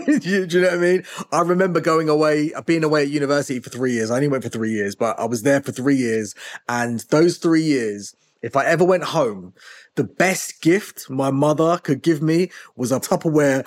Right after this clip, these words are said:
of Sunday dinner to take back to university to eat over the next few days. Uh, it, it was just the best feeling ever. And all of my friends had the same thing. If we had food from home,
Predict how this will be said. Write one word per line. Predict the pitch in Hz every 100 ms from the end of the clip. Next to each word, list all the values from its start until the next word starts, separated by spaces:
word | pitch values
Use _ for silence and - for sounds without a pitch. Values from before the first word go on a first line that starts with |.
| -
of | 123
Sunday | - 156 151 147
dinner | 143 139 120
to | 120
take | 139 135 104
back | 151 135
to | - 131
university | 127 120 131 120 - 113
to | - 151
eat | 160 113 - -
over | 151 143
the | 147
next | 143 135
few | - 139
days. | 131 143 151 165 - - - _ -
Uh, | 180
it, | 185 185
it |
was | 190 180
just | 185 165
the | 165
best | - 180 175 -
feeling | 165 156 151
ever. | 131
And | 131 156
all | 220
of | 240
my | 220
friends | - 196 160
had | 151 147
the |
same | 135 151 147
thing. | 156 131 104 - - -
If | -
we | 165
had | 175 180
food | - 196
from | - 180
home, | 151 170 202 226